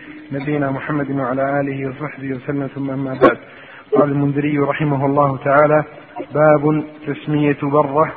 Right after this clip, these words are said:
جويرية. عن ابن عباس رضي الله عنهما قال: كانت جويرية اسمها برة،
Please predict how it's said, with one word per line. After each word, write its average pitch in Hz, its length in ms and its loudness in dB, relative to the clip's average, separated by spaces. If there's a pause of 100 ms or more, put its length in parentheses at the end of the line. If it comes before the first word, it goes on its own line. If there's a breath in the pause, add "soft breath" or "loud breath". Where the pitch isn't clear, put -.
(120)
جويرية. 139 520 0 (640 loud breath)
عن 147 120 0
ابن 143 160 2
عباس 135 420 4
رضي 143 320 2
الله 143 340 4
عنهما 143 400 2
قال: 151 340 4 (460)
كانت 156 340 2
جويرية 151 600 2
اسمها 147 400 0
برة، 135 360 -2